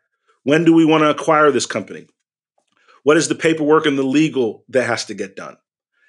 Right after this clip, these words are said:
How does this affect counting? What is the tax implications? These are operational things. And then the green hat is, "Wait a minute.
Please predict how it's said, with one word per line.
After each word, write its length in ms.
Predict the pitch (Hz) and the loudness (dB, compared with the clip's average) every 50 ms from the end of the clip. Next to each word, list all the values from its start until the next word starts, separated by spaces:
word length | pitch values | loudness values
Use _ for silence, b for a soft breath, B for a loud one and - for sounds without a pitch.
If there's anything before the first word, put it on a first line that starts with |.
| _ _ - | _ _ -4
How 100 | - 160 | -2 0
does 120 | 170 151 | 0 0
this 140 | 165 156 - | 0 0 0
affect 360 | 165 160 - 160 156 - - | 0 0 0 -2 -2 -2 -6
counting? 440 | - - 175 165 156 135 110 101 101 | -8 -4 -2 -2 -2 -2 -2 -4 -2
What 100 | 123 139 | 0 0
is 120 | 147 143 151 | 0 0 -2
the 80 | 160 | -6
tax 400 | 160 - 180 180 170 - - - | -6 -6 -4 -4 -4 -6 -6 -8
implications? 680 | 160 131 117 123 - - 127 110 95 - - - - - B B B B | -8 -8 -8 -10 -12 -12 -10 -10 -10 -12 -16 -18 -20 -20 B B B B
These 180 | 135 156 - 151 | -6 -4 -2 -2
are 140 | 151 147 - | -2 -2 -4
operational 680 | 175 156 143 - 147 139 151 160 160 156 143 120 101 | -6 -6 -6 -4 0 0 2 2 0 -2 -4 -6 -6
things. 440 | 92 - 82 - - - - - - _ _ _ _ _ _ _ _ _ _ _ _ - | -8 -10 -16 -18 -18 -20 -20 -20 -20 _ _ _ _ _ _ _ _ _ _ _ _ -8
And 80 | 127 127 | -6 -6
then 100 | 117 107 | -6 -6
the 60 | 101 | -8
green 340 | 101 110 151 214 226 214 165 | -6 -4 -2 -2 0 -2 -2
hat 360 | 120 104 98 101 - - _ _ _ _ _ _ _ _ _ _ _ _ _ _ _ - | -4 -4 -6 -8 -12 -14 _ _ _ _ _ _ _ _ _ _ _ _ _ _ _ -18
is, 140 | - - 123 | -16 -6 -2
"Wait 200 | 139 156 175 175 | 0 2 2 2
a 60 | 151 | 0
minute. 360 | 127 110 98 92 95 - _ | 0 -2 -8 -10 -12 -16 _